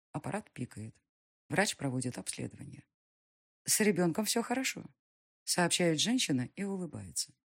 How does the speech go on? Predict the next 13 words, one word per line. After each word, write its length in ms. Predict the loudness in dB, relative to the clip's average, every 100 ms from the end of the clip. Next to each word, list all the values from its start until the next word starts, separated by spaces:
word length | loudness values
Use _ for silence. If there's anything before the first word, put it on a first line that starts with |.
| _ _ _ _ -2
"У 60 |
вас 200 | 2 2
будет 260 | 2 0 0
девочка. 540 | 0 0 0 -4 -12 -16 _ _
Вы 140 | 6 6
же 80 |
хотели 320 | 6 2 2 2
узнать 420 | 4 4 2 2
пол?" 280 | -2 -2 -8 _ _ _ _ _
Вскидываюсь. 720 | -2 0 0 -2 -4 -8 -12 _ _ _ _ _ _ -4
"Да, 200 | -2 0
хотела", 500 | 0 0 0 -4 -10 _ _ _
выдаю. 400 | -2 0 -4 -8